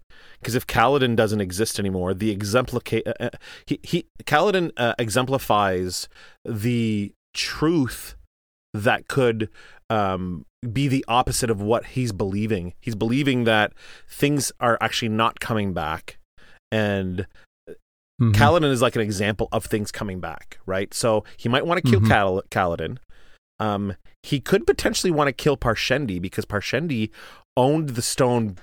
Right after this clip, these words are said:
Speaker 1: previously when all this stuff started, so maybe he blames the Parshendi for starting the whole thing. But the one person I think that he can't be talking about is Dalinar,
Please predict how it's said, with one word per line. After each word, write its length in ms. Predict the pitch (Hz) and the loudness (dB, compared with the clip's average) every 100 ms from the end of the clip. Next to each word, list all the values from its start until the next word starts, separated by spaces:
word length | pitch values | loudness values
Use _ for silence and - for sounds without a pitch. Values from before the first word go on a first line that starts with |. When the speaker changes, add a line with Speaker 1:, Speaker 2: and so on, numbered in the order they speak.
| _ | _
Speaker 1:
previously 680 | - - 180 202 160 - 117 | -10 -2 0 2 0 0 0
when 180 | 113 110 | 0 2
all 220 | 120 143 | 4 4
this 160 | 147 | 2
stuff 400 | - - - 120 | 0 -2 0 0
started, 720 | - - 127 147 127 92 90 - - - | -2 -2 2 4 4 2 0 -6 -16 -14
so 120 | - | -2
maybe 280 | 110 117 127 | 2 2 2
he 100 | 127 | 0
blames 480 | 113 104 107 107 101 | 0 2 2 0 -2
the 80 | 107 | -2
Parshendi 500 | 107 - 107 120 104 | -2 -2 0 0 -2
for 120 | 104 | -6
starting 400 | - 107 104 101 | -2 0 0 -2
the 80 | 85 | -4
whole 160 | 80 | -6
thing. 400 | - - 76 139 - _ _ _ _ _ - - _ | -8 -10 -8 -10 -14 _ _ _ _ _ -20 -20 _
But 220 | 143 147 | 2 4
the 80 | 135 | 2
one 420 | 120 135 208 427 330 | 0 0 0 -2 -4
person 420 | - 185 - 147 | 0 0 0 0
I 120 | 120 | 0
think 460 | 107 - 135 131 - | 0 -4 -4 -4 -6
that 140 | 101 | -6
he 180 | - 110 - | -4 -6 -8
can't 400 | - - 151 113 | -10 -6 -6 -6
be 80 | 110 | -8
talking 420 | - 80 - 80 | -6 -8 -6 -8
about 300 | 67 - - - - - - - - - | -6 -8 -10 -16 -18 -18 -20 -20 -20 -10
is 140 | 101 90 | -8 0
Dalinar, 600 | 104 92 92 64 - | 0 0 -2 -6 -10